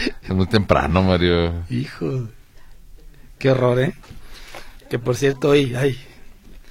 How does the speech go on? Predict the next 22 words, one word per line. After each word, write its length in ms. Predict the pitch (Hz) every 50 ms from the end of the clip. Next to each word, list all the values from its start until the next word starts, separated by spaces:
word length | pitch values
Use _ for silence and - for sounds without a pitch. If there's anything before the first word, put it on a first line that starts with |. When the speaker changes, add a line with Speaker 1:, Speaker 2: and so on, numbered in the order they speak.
| - - - - - - - - - - - - - - -
Speaker 2:
mm, 640 | 170 143 147 151 160 165 170 190 220 - 196 185
no 100 | 185 208
me 120 | 220 240 226
voy 120 | 214 214 214
a 60 | 190
meter 320 | 175 165 135 175 175 180
en 120 | 185 170 170
ese 200 | 175 - - 156
tema 300 | - 156 147 160 160 147
de 100 | 143 131
la 120 | 127 120
policía 340 | - 135 127 131 - 147 143
vial 160 | 147 160 151
porque 260 | - 156 135 135 135 131
es 100 | - 147
otra 220 | 135 - 139 131
cosa, 320 | 131 131 127 - 139 127 -
pero 300 | 131 131 127 127 113 - - - - - - - - - - - -
hoy 200 | - 135 139 160
les 200 | 165 180 170 160
dan 220 | 147 160 165 170 170
un 440 | 165 170 170 170 170 165 160 135